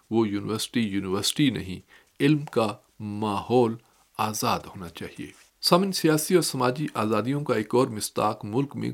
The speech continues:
قومی، نسلی، لسانی اور مذہبی اقلیتوں کو حاصل آزادی ہیں۔ انقلاب کے دوران اور انقلاب کی کامیابی کے بعد اکثر لوگ امام خمینی سے مذہبی اور قومی اور لسانی اقلیتوں کے حقوق کے بارے میں سوال کرتے تھے۔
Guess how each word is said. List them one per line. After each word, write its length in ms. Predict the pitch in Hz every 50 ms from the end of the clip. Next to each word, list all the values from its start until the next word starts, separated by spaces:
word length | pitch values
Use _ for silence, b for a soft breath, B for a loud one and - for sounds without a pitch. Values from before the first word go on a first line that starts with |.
| -
قومی، 380 | _ - 117 117 120 123 123 120
نسلی، 380 | 110 107 110 - - - 120 113
لسانی 540 | 107 104 98 - - 101 98 104 113 120
اور 120 | 113 101 92
مذہبی 600 | 85 82 85 95 98 92 113 120 113 120 123 - - -
اقلیتوں 500 | - - - 110 110 107 - - 110 104
کو 280 | - - 107 107 107 - -
حاصل 380 | - 113 107 - - - - - - _
آزادی 500 | - 107 98 - 90 85 - - - -
ہیں۔ 160 | 95 - - _ _ _ B B B B B B B B B B B B
انقلاب 440 | 160 147 147 - 156 160 165 170 170
کے 80 | 185
دوران 440 | 160 147 139 135 135 135 143 143 135
اور 80 | 120 113
انقلاب 480 | 110 107 107 - 113 107 107 - 127
کی 100 | - 131
کامیابی 540 | 117 - 107 98 98 104 104 101 98 113 131
کے 140 | 151 - 117
بعد 180 | - - 101 113 - -
اکثر 280 | - 151 - - - 170
لوگ 300 | 175 135 113 120 92 -
امام 220 | - 107 104 101
خمینی 400 | 98 - - 104 101 104 123 135
سے 200 | 131 - - 127
مذہبی 520 | 127 117 101 98 95 92 107 117 127 143 139
اور 100 | 127 113 - _
قومی 340 | - 104 104 104 123 135 131
اور 100 | 113 101
لسانی 520 | 98 101 90 - - 95 92 107 123 170 - -
اقلیتوں 500 | - - - 107 107 117 120 - 131 127
کے 120 | - 131 117 90
حقوق 280 | - - - 139 143 -
کے 140 | - 113 107
بارے 300 | - - 85 98 113 120
میں 140 | 120 120 120
سوال 380 | - - - 135 127 98 85 - -
کرتے 260 | - - - - 110
تھے۔ 180 | - - 113